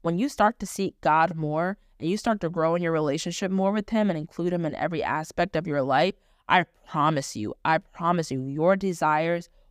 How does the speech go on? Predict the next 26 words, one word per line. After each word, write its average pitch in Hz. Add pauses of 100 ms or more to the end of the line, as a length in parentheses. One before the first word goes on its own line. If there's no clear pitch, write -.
will 175
start -
to -
change 156
and 156
reflect 156
what 135
God 143
desires. 95
I've 160
seen 214
this 202
personally 165
within 156
myself 156
when 165
growing 160
my 156
business. 165 (420)
The 175
desires 196
I 180
had 180
for 175
my 170
business 165